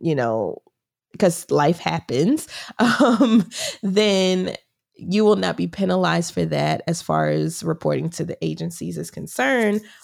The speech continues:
But if that is the case, I still highly recommend contacting your servicer. Um, you will uh, receive bill statements from your loan servicer a few weeks before they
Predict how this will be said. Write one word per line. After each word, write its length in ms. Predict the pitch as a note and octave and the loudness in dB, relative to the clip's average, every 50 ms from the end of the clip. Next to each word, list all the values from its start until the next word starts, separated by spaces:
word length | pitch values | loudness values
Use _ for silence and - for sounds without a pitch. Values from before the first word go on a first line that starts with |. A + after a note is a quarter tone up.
| - - E3+ - | -16 -16 -10 -2
But 320 | - B3+ B3+ A#3+ A3+ A3 - | 0 2 4 4 4 2 0
if 200 | - F#3 F3+ - | -2 -2 -2 -2
that 180 | - F3+ F3 F#3+ | -2 0 0 2
is 220 | A#3 C#4 C#4+ C4+ | 2 0 0 0
the 100 | - A#3+ | -2 -2
case, 400 | - - G#3+ G#3 F#3+ F3+ E3+ - - - | 0 0 2 2 4 2 2 0 0 2
I 120 | F3 E3+ | 2 2
still 520 | E3+ - - - F3+ E3+ E3 D#3+ D#3+ F3 | 2 0 -2 2 4 4 6 6 6 4
highly 320 | E3+ E3 E3+ F3 E3+ E3 E3+ | 2 2 2 2 4 4 4
recommend 640 | D#3+ D#3+ E3+ - E3 E3 D#3 D#3+ - - - E3+ E3+ | 2 0 -2 -2 -2 0 2 2 2 2 2 0 -2
contacting 560 | - - - D3 D3+ - - D#3 - - - | -4 -6 -6 -6 -4 -6 -6 -6 -4 -4 -2
your 120 | - - - | -2 -2 -4
servicer. 640 | - - - - - - - - - - - - - _ _ _ _ _ - - - - - - - - - - _ - | -4 -6 -6 -8 -8 -10 -6 -4 -4 -4 -4 -6 -10 _ _ _ _ _ -20 -20 -20 -20 -20 -20 -20 -20 -20 -10 _ 2
Um, 340 | A3+ A3+ A3+ A3+ A3+ A#3 - - - | 4 4 4 4 4 2 -2 -4 -4
you 220 | A3 A3+ C4 C#4+ C4 | 0 2 2 2 2
will 760 | A3+ G3+ F3+ F3+ F#3+ F#3+ G3 G#3 A3 B3 D4+ F4 G4 G4+ - - - _ _ _ _ _ _ - | 0 0 2 2 4 6 6 6 6 6 6 4 4 0 -2 -8 -20 _ _ _ _ _ _ 0
uh, 520 | G3+ F#3+ F#3 F#3 F3+ F#3 F#3 F3+ F3+ E3 - | 2 2 4 4 4 2 2 2 2 0 0
receive 760 | - F#3+ F#3+ F#3+ - - - G#3+ G#3+ A3 A3 A3+ G#3+ G3 F#3+ | -2 -2 -2 -2 -4 -4 -2 -2 0 0 0 0 -2 -4 -2
bill 200 | - F#3 F#3 F#3 | -2 0 0 -2
statements 560 | F#3 - - F#3 F3+ - F#3 F3 E3+ F3 - | -2 -2 -2 -2 -2 0 0 -2 -2 -2 -4
from 320 | - - - F#3 F3+ G#3+ B3 | -6 -4 0 0 2 2 2
your 140 | B3 B3+ | 2 2
loan 260 | C4 B3 G#3+ F#3+ F#3+ F#3+ | 2 2 2 2 2 0
servicer 680 | F#3 - F3+ E3+ E3+ F3 E3+ - - F3 F3 E3+ - - | 0 0 -2 0 0 -2 -2 -2 -2 -2 -2 0 -2 -2
a 60 | E3+ | -6
few 380 | - - - F#3 F#3+ G#3+ A#3+ | -8 -8 -6 -2 0 0 0
weeks 380 | A#3+ A3 G#3 F3+ G3 G#3 - - | 0 0 -2 -2 -4 -4 -8 -6
before 460 | - - F3+ - - F3 F3 E3+ E3+ | -6 -6 -6 -2 0 0 2 2 2
they 380 | F3 F3 D#3+ E3 D#3+ D#3 D#3 | 0 0 0 0 0 -2 -2